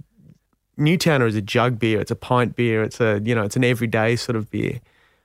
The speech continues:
But all of those other, like, those limited release products and those fun projects, they're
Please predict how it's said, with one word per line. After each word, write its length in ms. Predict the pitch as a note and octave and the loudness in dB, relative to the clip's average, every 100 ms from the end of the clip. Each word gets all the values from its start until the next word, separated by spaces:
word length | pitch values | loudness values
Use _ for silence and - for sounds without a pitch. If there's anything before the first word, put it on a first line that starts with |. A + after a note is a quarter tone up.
| _ _ _ _ _ _ _ _ _ _ _ - | _ _ _ _ _ _ _ _ _ _ _ -2
But 160 | D#3 | -2
all 420 | - D#3 F3 A#3+ A3+ | 0 2 4 4 4
of 120 | D3+ | 4
those 360 | C#3+ C3+ B2+ - | 4 4 2 0
other, 500 | A#2 B2 B2 A#2 A2+ - - | 0 2 4 2 -2 -8 -6
like, 300 | A#2 - - _ - | -4 -4 -12 _ -2
those 400 | C3+ B2 - - - _ - | 2 2 0 -6 -12 _ -2
limited 440 | D3 D3 C#3+ A#2+ | 2 4 4 2
release 320 | A#2 G#2 A2+ | 0 2 0
products 580 | - C3 A#2 G2 - - | -2 0 2 0 -4 -8
and 160 | A#2+ A#2 | -2 2
those 220 | A#2 G#2 | 2 0
fun 400 | - B2 A#2+ A#2+ | -2 0 2 0
projects, 640 | A2+ G#2+ A2 G#2+ - - - _ _ _ _ _ _ _ _ - | 0 -2 0 -2 -4 -14 -20 _ _ _ _ _ _ _ _ -2
they're 360 | D#3+ F#3+ D#3+ | 2 2 2